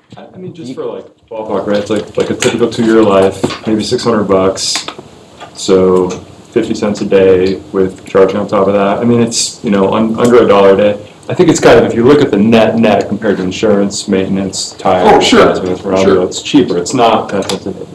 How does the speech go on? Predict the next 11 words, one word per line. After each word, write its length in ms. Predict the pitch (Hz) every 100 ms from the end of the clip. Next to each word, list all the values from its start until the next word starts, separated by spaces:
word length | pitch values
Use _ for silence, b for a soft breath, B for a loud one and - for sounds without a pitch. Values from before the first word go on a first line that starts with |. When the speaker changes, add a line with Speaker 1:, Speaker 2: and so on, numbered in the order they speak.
| -
Speaker 2:
Yeah, 220 | 113 107
Speaker 1:
Pretty 160 | - -
Speaker 2:
it's 80 | 156
hard 100 | 165
to 60 |
Speaker 1:
economical. 340 | - - - 131
Speaker 2:
know. 220 | 139 143 - -
Speaker 3:
Yeah, 160 | - 120
yeah. 160 | - - - -
Speaker 2:
And 100 | 120
I, 180 | 143